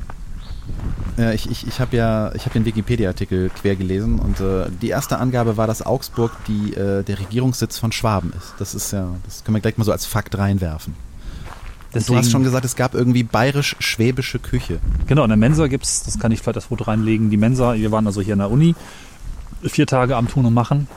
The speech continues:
Speaker 2: von einem Open-Source-Projekt aus und da gibt's halt eine Mensa und Essen für uns oder gab. Und die Mensa ist sehr, sehr, sehr schick und hat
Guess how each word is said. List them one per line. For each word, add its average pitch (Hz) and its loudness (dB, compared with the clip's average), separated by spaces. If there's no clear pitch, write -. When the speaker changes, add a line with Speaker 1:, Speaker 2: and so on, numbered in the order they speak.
Speaker 2:
von 113 -4
einem 101 0
Open-Source-Projekt 113 0
aus 113 0
und 110 0
da - 2
gibt's 107 -2
halt 104 0
eine 107 2
Mensa 104 4
und 92 -2
Essen 110 -4
für 135 -4
uns 151 0
oder 90 -4
gab. 104 2
Und 107 2
die 104 4
Mensa 135 6
ist 120 2
sehr, 127 6
sehr, 151 6
sehr 117 4
schick - 0
und 131 -2
hat - -2